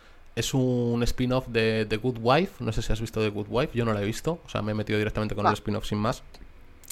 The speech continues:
Speaker 1: Y esta es una serie de abogados, ¿vale? Es una serie de abogados, pero no es la típica serie de abogados. Porque los juicios sí son importantes y tal, pero al final es más una serie de personajes. Y los personajes están muy bien construidos.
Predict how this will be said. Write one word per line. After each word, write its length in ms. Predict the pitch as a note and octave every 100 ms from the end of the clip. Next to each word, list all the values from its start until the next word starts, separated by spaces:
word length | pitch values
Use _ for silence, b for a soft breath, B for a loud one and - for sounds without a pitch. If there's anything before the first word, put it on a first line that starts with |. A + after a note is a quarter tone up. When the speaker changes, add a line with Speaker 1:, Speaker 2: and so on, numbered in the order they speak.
| B B B B -
Speaker 1:
Y 100 | B2+
esta 180 | - D#3
es 100 | D3+
una 300 | C#3+ B2+ B2
serie 240 | - D3+
de 60 | A2+
abogados, 520 | G2+ G2 D#2 D2 -
¿vale? 180 | G2 G#2
Es 120 | A#2+
una 100 | A#2
serie 160 | A2+ A#2
de 60 | A#2
abogados, 480 | A#2 B2 C#3 D#3+
pero 280 | - C#3 D3
no 300 | D3 B2+ B2+
es 180 | B2 A#2+
la 120 | A2
típica 260 | - - -
serie 200 | A2 G#2+
de 40 |
abogados. 480 | G#2 G2+ G2 F#2+ - b b b b - - -
Porque 840 | A2+ G#2+ - G#2+ G#2+ A2 G#2+ G#2 -
los 180 | A2 A2
juicios 540 | C#3 C3+ C3+ B2+ B2+
sí 80 | C3
son 180 | - C3
importantes 600 | B2+ C3+ C3 D#3 D3+ -
y 20 |
tal, 220 | - D3
pero 140 | B2+ G2+
al 40 |
final 220 | - A2+
es 140 | A#2 A#2
más 120 | A2+
una 100 | A#2
serie 240 | - A#2 A2+
de 80 |
personajes. 680 | A2 - F2+ E2 - - - B B B B -
Y 80 |
los 120 | A#2+ A#2
personajes 380 | C#3+ D#3 D#3 B2
están 200 | - A2
muy 80 | G#2
bien 100 | G2
construidos. 640 | G2+ - A2+ G#2 F#2+ -